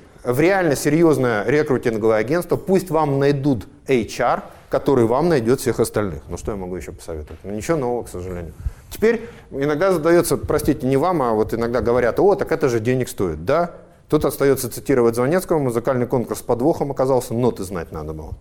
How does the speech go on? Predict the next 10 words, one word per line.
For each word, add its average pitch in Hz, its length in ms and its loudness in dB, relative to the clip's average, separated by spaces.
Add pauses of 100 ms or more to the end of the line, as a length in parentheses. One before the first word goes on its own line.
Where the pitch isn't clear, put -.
(680)
Если 117 220 0
спрашиваете 147 560 2
бесплатных 151 560 0
решений, 98 400 -2
я 113 160 0
таких 123 260 -2
не - 120 -2
знаю. 160 360 -4 (500)
Да, 160 320 0 (680)
вот. - 340 -10